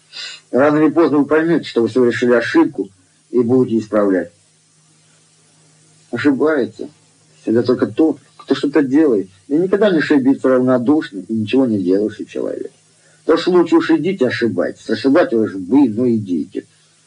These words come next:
И не ждите, когда к вам придёт праведник – или какой-нибудь проводник и скажет: «Пойдёмте за мной».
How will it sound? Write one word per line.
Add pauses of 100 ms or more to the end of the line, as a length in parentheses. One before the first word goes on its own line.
(640)
И
не
ждите,
когда
к
вам
придёт
праведник – (480)
или
какой-нибудь
проводник
и
скажет:
«Пойдёмте
за
мной».